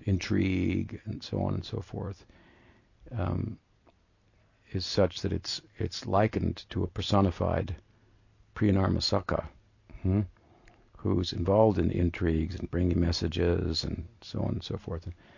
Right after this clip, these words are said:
and, uh, makes it all, without, without them, it's not possible. So, and, and incidentally, um, as well, the, the midday pastimes of Krishna, which is,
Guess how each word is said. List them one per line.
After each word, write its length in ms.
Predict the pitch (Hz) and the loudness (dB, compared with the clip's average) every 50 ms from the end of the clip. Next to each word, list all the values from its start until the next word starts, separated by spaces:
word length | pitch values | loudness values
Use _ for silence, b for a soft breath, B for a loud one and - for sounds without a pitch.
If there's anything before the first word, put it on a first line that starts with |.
| b b b b b b _ - - - | b b b b b b _ -8 -6 -4
and, 180 | 87 85 - - | -2 -2 -2 -4
uh, 220 | - - - - - - - _ _ _ _ _ - | -6 -6 -6 -8 -10 -12 -18 _ _ _ _ _ -4
makes 280 | - 92 90 - - | -2 -2 0 0 -2
it 80 | - 92 | -4 -2
all, 300 | 92 85 82 87 85 85 _ _ - _ b b b b b b | -2 -2 -2 -4 -6 -8 _ _ -20 _ b b b b b b
without, 360 | - 87 87 87 87 85 - - - - | -4 -2 0 0 0 -2 -2 -6 -14 -8
without 360 | - 92 92 98 98 95 - | -6 0 2 2 2 2 0
them, 200 | - 95 85 82 | -2 -4 -4 -4
it's 140 | 82 - - | -4 -4 -4
not 160 | 90 87 87 | -4 -4 -2
possible. 520 | - 92 92 90 - - 85 - 95 92 85 - _ _ _ _ _ _ - | -2 -2 -2 -2 -2 -6 -10 -10 -10 -12 -12 -16 _ _ _ _ _ _ -12
So, 280 | - - - - - - - - _ _ _ b b b b b b b b b b b b b b b | -10 -10 -8 -10 -10 -12 -14 -18 _ _ _ b b b b b b b b b b b b b b b
and, 200 | - 101 107 - - | 4 4 4 4 4
and 160 | - 113 - | 4 2 4
incidentally, 800 | - 131 127 123 117 113 123 139 139 - 95 90 90 85 - - | 6 6 4 4 6 6 6 6 6 6 4 4 2 2 -2 -6
um, 340 | - 101 95 92 92 92 - | -4 -2 -2 0 -2 -2 -2
as 140 | - 98 85 | -4 -4 0
well, 420 | 95 104 120 123 107 90 87 87 85 - - - b b b b b b b _ _ _ - | 6 8 10 10 10 10 8 4 2 -4 -18 -20 b b b b b b b _ _ _ 2
the, 380 | 104 101 98 95 95 95 92 - - - - - - - - - _ _ _ _ _ _ _ _ _ _ - | 4 6 6 6 4 2 0 -4 -10 -20 -20 -20 -20 -20 -20 -20 _ _ _ _ _ _ _ _ _ _ 0
the 140 | 117 104 | 2 4
midday 600 | 95 98 113 143 143 131 113 104 110 107 101 98 | 6 6 6 6 6 4 4 8 8 8 8 8
pastimes 800 | 92 - - 107 98 104 110 - - 95 82 80 80 82 82 80 | 6 4 4 4 6 4 4 2 0 0 2 2 2 0 0 -2
of 140 | 82 80 - | -4 -6 -2
Krishna, 480 | - 101 98 92 - - - 80 - - - - - - _ - | 0 2 2 2 0 -2 -2 -4 -4 -6 -12 -20 -20 -20 _ -10
which 340 | - 95 90 82 - - 90 | -2 0 0 0 0 0 -2
is, 260 | 85 85 - - | 0 -2 -2 -6